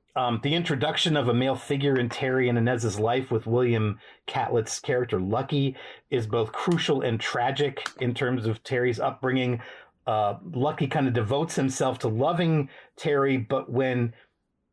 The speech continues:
uh, he kind of falls in, w-, like, he kind of fall, he, when he, uh, he, he gets ill. He gets ill when Terry's, like,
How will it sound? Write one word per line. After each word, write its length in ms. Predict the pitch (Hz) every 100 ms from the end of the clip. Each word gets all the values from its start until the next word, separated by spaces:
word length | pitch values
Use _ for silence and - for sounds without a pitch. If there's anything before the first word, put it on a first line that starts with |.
| _ -
uh, 460 | - 117 110 107 113 -
he 380 | - - - 135
kind 240 | 127 151
of 100 | 123
falls 460 | 120 160 143 143 110
in, 400 | 139 127 120 113 - - -
w-, 460 | - 143 147 156 151
like, 140 | 143
he 60 | 165
kind 200 | 185 180
of 80 | 143
fall, 300 | 185 156 147
he, 100 | 147
when 240 | 147 147
he, 100 | 143
uh, 260 | 143 131 120 113 - - - - - - - -
he, 200 | 175 170
he 80 | 160
gets 240 | 170 -
ill. 240 | 180 156 107
He 80 | 123
gets 200 | 156 -
ill 460 | 165 170 170 131 -
when 160 | 139
Terry's, 400 | 120 147 135 131
like, 280 | 123 120 -